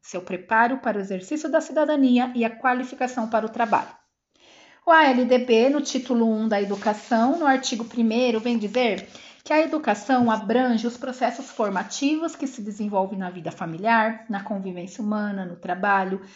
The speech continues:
nas instituições de ensino e pesquisa, nos movimentos sociais e organizações da sociedade civil, nas manifestações culturais. Então, o indivíduo, ele recebe educação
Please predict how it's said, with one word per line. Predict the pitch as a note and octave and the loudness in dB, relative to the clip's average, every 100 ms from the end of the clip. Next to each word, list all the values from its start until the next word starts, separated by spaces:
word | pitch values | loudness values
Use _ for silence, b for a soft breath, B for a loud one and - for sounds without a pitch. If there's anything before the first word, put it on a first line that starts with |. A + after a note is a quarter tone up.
| B | B
nas | B3 D4+ C#4+ | 0 0 2
instituições | B3 - A3 G#3+ G#3 G3+ F#3+ | -2 -2 -8 -8 -8 -8 -10
de | G3+ | -8
ensino | G#3 A3+ - D#4 | -8 -8 -6 -6
e | D#4+ | -6
pesquisa, | D4+ D4+ - A#3+ A#3 | -8 -8 -4 -4 0
nos | A#3 A3+ | 0 0
movimentos | G#3+ G3 G3 F#3+ A3+ - | -2 -4 -6 -6 -8 -10
sociais | F4 - D4 C4+ D4+ b b b | -12 -4 -2 -2 -4 b b b
e | C#4 D4+ | -2 2
organizações | D#4+ C4+ D4+ D4+ C#4+ C#4+ B3+ A#3+ B3 | 2 0 -2 0 -2 -4 -2 -2 -2
da | A3+ | -6
sociedade | - A3+ B3 A3 A3+ A3+ | -8 -10 -8 -4 -4 -4
civil, | - - B3 G#3 A3 A#3+ - _ | -12 -14 -6 -4 -4 -4 -12 _
nas | C4+ A#3+ A#3+ | -4 -2 0
manifestações | A#3 A3+ A3+ A#3 - G#3 - | 0 -2 -4 -8 -8 -8 -8
culturais. | A3 - G3 C3 - B B B | -8 -2 0 0 -6 B B B
Então, | D#4 D#4 F4 F4+ | 0 4 4 4
o | F4 F#4+ | 0 0
indivíduo, | F4 A#3 A3+ C4+ A#3+ A#3+ | 0 -2 0 -2 0 -2
ele | A#3+ | -2
recebe | A3 G#3+ - - D4+ B3 | -2 -4 -6 -4 -2 -2
educação | A#3+ A#3 A#3 F4+ E4 B | -4 -6 -2 2 2 B